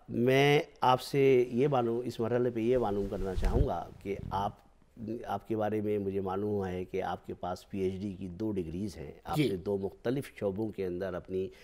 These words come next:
Speaker 1: तहकीक मुकम्मल की है और आपको डॉक्टरेट की डिग्री उसके ऊपर नवाजी गई है। तो क्या आप उन अपनी तहकीकात के एरियाज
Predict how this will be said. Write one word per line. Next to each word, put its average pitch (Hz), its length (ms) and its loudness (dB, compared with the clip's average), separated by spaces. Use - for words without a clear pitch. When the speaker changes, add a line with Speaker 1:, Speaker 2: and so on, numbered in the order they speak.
Speaker 1:
तहकीक 107 400 -2
मुकम्मल 92 380 -2
की 98 240 -6
है 87 200 -4
और 85 120 -2
आपको 85 260 -6
डॉक्टरेट 90 460 -6
की 95 80 -10
डिग्री 92 320 -6
उसके 85 260 -6
ऊपर 80 260 -8
नवाजी 80 420 -6
गई 98 180 -2
है। 80 140 -10
तो 101 440 -2
क्या 110 160 0
आप 110 280 0
उन 107 560 -2
अपनी 101 240 -6
तहकीकात 107 640 -2
के 107 140 0
एरियाज 101 520 -2